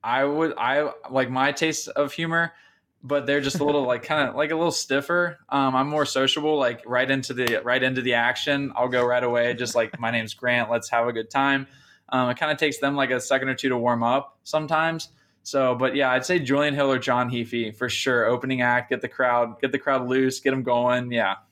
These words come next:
Speaker 1: for sure.
Speaker 2: Okay, and if you're a musician, who's on stage with you?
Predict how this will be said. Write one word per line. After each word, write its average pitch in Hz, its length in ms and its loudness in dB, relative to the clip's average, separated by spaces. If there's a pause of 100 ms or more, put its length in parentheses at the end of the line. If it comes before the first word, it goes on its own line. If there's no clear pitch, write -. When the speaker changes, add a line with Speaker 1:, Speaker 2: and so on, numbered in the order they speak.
Speaker 1:
for 117 100 -12
sure. 107 260 -2
Speaker 2:
Okay, 117 420 -4
and 127 200 -2 (180)
if 135 140 -2
you're 170 180 4
a - 20 0
musician, 147 720 0 (300)
who's 151 180 2
on 135 140 0
stage 113 320 -2
with 98 120 -6
you? 80 140 -12